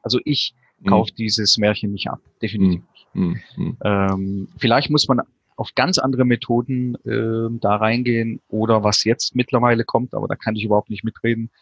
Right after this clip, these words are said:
Speaker 1: wirklich mit, ähm, A I und neuronalen Netzen das wirklich so adaptiv zu gestalten, dass der Algorithmus das selber lernt. Aber da bin ich außen vor, kann ich, kann ich nicht beurteilen. Aber ich weiß, dass immer
Speaker 2: Ja.
Speaker 1: mehr Leute in die Richtung gehen, kurzfristig.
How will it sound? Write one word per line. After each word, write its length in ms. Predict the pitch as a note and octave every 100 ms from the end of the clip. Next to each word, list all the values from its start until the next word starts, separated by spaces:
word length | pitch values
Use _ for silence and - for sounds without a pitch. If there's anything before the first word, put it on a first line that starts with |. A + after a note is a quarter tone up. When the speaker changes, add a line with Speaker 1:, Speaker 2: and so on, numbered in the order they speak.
| _ _ _ -
Speaker 1:
wirklich 520 | A#2 - B2 A2+ -
mit, 500 | A#2 A#2+ - - -
ähm, 300 | A2+ A2 A2
A 440 | A#2 A2+ F#2+ G2+ G#2+
I 60 | A2
und 220 | G2+ A2+
neuronalen 500 | A2 G#2 G#2+ G#2 G#2 G#2
Netzen 600 | G#2+ - A2 G#2+ G#2 - _
das 240 | - G2+ -
wirklich 280 | A#2 B2 A2+
so 160 | C#3
adaptiv 420 | - A#2+ A2 - A2
zu 140 | -
gestalten, 480 | G#2 - G2 G#2 G#2+
dass 160 | G2 -
der 100 | -
Algorithmus 480 | G2+ G2+ - G2
das 140 | - -
selber 260 | F#2+ F#2+
lernt. 240 | E2 F2 - -
Aber 160 | - -
da 300 | G1+ G1+ G2+ - - _ _
bin 100 | G#2
ich 120 | F#2+ -
außen 240 | - G2
vor, 260 | - F#2+ G2
kann 200 | F#2 F#2
ich, 240 | F#2+ -
kann 140 | - G2
ich 80 | F#2+
nicht 140 | -
beurteilen. 420 | - G2 - F2+
Aber 100 | E2
ich 140 | G2 -
weiß, 220 | A2 -
dass 120 | G#2+
immer 200 | A2+ A2+
Speaker 2:
Ja. 40 | G#2
Speaker 1:
mehr 140 | G2+
Leute 280 | G2 G#2 -
in 120 | G#2
die 100 | G#2
Richtung 360 | G2+ - G#2 G2
gehen, 340 | B2 A#2 F#2+ _
kurzfristig. 680 | - B2+ - G#2+ - - -